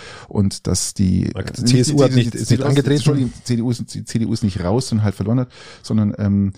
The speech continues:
Speaker 1: was ich viel, viel, viel krasser finde, ist einfach, dass mit fünf Komma sieben Prozent die A F D es wieder geschafft hat, da reinzumarschieren. Das ist einfach ein No-Go für mich und, ähm,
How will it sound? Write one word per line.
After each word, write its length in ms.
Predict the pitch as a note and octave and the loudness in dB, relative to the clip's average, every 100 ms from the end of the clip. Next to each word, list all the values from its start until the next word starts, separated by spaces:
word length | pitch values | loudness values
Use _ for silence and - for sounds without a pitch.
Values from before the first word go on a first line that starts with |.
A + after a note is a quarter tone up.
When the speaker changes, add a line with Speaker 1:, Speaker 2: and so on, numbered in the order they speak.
| - | -8
Speaker 1:
was 140 | - G#2+ | -2 0
ich 80 | A2 | 0
viel, 400 | - - - E3 | -6 -8 0 0
viel, 180 | - C3 | 2 0
viel 160 | B2 | 0
krasser 340 | - C3+ - A#2+ | -2 -4 -2 0
finde, 260 | A2+ A2 | 0 0
ist 140 | A2+ - | -4 -4
einfach, 180 | A#2 | -2
dass 180 | A2+ - | -2 -2
mit 140 | G2+ - | -2 0
fünf 300 | B2+ C3 - | 2 2 2
Komma 200 | G#2+ F#2+ | 2 2
sieben 200 | A2 - | 2 0
Prozent 360 | - G2+ G#2 | 0 0 0
die 120 | - | -2
A 100 | - | -2
F 140 | F2 - | -2 -2
D 120 | - | -2
es 120 | - | -2
wieder 160 | F#2+ G2 | -2 -2
geschafft 340 | F#2+ - - | -2 -4 -4
hat, 100 | A2+ | -6
da 60 | - | -4
reinzumarschieren. 640 | F2 A2+ A#2 - - G2 - - - _ - | -4 -4 -4 -4 -4 -6 -8 -20 -20 _ -6
Das 220 | - - | -4 -4
ist 320 | - - - | -4 -8 -6
einfach 480 | - G2+ - - - - | -4 -4 -4 -8 -12 -4
ein 200 | F#2+ F#2+ - | -2 -2 0
No-Go 380 | G#2+ G2+ F2+ - - - - - | -2 0 -2 -4 -12 -20 -16 -2
für 80 | G#2 | 0
mich 320 | A#2+ - - | 0 -2 -6
und, 360 | A#2 A2 - A#2 | 0 0 0 0
ähm, 400 | G#2 G#2 G#2 | 4 4 2